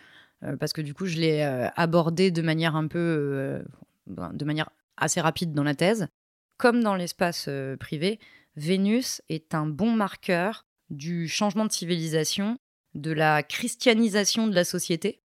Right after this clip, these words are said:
et de la cristallisation des tensions religieuses. Parce qu'on se rend compte quand même qu'elle semble déranger un peu plus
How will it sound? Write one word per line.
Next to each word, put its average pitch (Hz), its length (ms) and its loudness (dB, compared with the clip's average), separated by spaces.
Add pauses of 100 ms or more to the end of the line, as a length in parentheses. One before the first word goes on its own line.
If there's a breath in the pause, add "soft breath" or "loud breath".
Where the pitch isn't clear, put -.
(540)
et 190 120 4
de 190 140 2
la 185 160 6
cristallisation 220 1160 2 (100)
des 180 140 0
tensions 196 380 -2
religieuses. 175 500 -2 (300)
Parce 160 160 -4
qu'on 180 280 0
se - 80 -6
rend 190 100 2
compte 220 180 0
quand 196 140 2
même 226 220 2
qu'elle 220 160 0
semble 240 260 4
déranger 208 480 4
un 220 140 0
peu 233 120 0
plus 247 440 -2